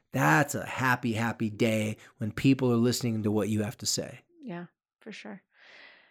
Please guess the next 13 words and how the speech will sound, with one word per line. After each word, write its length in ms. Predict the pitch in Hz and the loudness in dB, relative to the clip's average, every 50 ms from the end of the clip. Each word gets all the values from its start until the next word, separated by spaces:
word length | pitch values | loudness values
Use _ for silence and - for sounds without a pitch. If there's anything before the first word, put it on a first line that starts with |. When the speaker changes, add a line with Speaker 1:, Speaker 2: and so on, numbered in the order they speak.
| _ _ _ _ _ _ - | _ _ _ _ _ _ 4
Speaker 2:
So 460 | - 311 285 269 262 240 - - - _ | 8 10 10 12 10 8 6 2 0 _
Speaker 1:
Wait, 120 | - 220 240 226 | 12 12 12 12
hold 80 | 226 | 12
on 60 | 262 | 12
a 40 | 262 | 12
second. 280 | - 240 180 - - - _ | 12 10 8 6 4 -2 _
You 200 | - 175 226 262 - | 8 10 12 12 12
answered 500 | - 190 170 175 185 - - 196 202 185 | 12 10 10 10 8 6 6 4 4 4
the 60 | 202 | 4
question, 520 | - - 233 285 302 - - 143 135 143 | 8 8 10 10 8 8 6 6 6 6
and 100 | 160 165 | 6 6
I 140 | 156 147 180 | 6 6 8
just 240 | 190 214 247 170 160 | 8 6 4 4 2